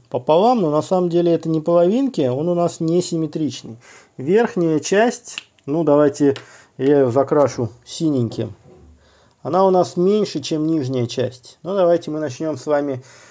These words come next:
решать задачу с верхней части, вот с этой вот. Как нам найти эту верхнюю часть?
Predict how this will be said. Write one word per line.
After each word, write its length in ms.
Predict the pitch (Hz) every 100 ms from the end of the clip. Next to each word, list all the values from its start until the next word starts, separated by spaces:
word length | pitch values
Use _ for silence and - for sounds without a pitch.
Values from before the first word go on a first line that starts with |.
| - -
решать 340 | 127 123 151
задачу 680 | 135 135 143 - 127 127 127
с 460 | - - 135 131 123 - _ -
верхней 480 | 113 147 127 131
части, 360 | 123 139 110 -
вот 160 | 110 -
с 40 |
этой 240 | 110 -
вот. 120 | 107 117 - - - - _
Как 240 | 165 196
нам 380 | 175 160 160 127 _ _ _ _ _ _ _ _ _
найти 360 | 120 135 139 165
эту 200 | 139 120
верхнюю 420 | 113 113 110 104
часть? 480 | 101 120 117 - -